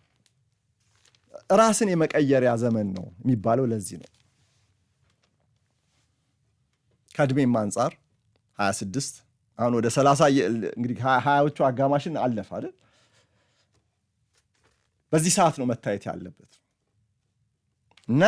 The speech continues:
ያ የሚፈለገው ደግሞ ወጥነት፣ ኮንሲስተንሲ ካለ በአሰልጣኞች ዘንድ ይወደዳል። የመሰለፉ ነገር እርግጥ ይሆናል ማለት ነው። እንግዲህ ከነ ኤምቡሞ እና ከነ ኩኛ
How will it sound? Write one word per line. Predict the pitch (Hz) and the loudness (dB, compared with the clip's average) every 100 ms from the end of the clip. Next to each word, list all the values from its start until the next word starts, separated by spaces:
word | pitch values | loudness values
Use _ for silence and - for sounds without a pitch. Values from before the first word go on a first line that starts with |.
| 254 | 6
ያ | 196 | 6
የሚፈለገው | 160 156 - 156 147 143 143 | 6 2 2 2 2 2 2
ደግሞ | 135 120 170 | 2 0 4
ወጥነት፣ | 139 180 - 180 151 - | 4 2 0 0 0 0
ኮንሲስተንሲ | 143 147 147 139 135 | -2 -2 -2 -2 -2
ካለ | 131 175 254 415 _ _ _ _ - | -2 -2 0 -6 _ _ _ _ -10
በአሰልጣኞች | 120 160 233 220 165 147 139 139 | 0 4 4 4 2 2 4 2
ዘንድ | 113 170 349 - 440 | 0 -2 -4 -12 -12
ይወደዳል። | 330 226 208 127 92 - _ _ _ _ _ _ _ _ _ _ _ _ | -6 0 0 0 -4 -10 _ _ _ _ _ _ _ _ _ _ _ _
የመሰለፉ | 127 143 - 139 135 151 | 0 2 2 0 0 0
ነገር | 160 185 349 - - _ | -2 -2 -4 -8 -20 _
እርግጥ | - 131 123 | -4 -2 -2
ይሆናል | - 98 113 156 | -4 -6 -4 -6
ማለት | - - | -10 -16
ነው። | _ _ _ - | _ _ _ -6
እንግዲህ | 117 170 339 427 | -2 0 0 -2
ከነ | - 143 143 143 139 156 _ _ _ _ _ _ _ _ _ | -2 0 2 2 0 -6 _ _ _ _ _ _ _ _ _
ኤምቡሞ | 123 127 175 269 262 | -4 -2 0 4 4
እና | 262 294 277 - - _ _ - - 190 | 4 4 2 -2 -12 _ _ -16 -6 -2
ከነ | 190 196 190 | 2 2 2
ኩኛ | 202 175 | 0 2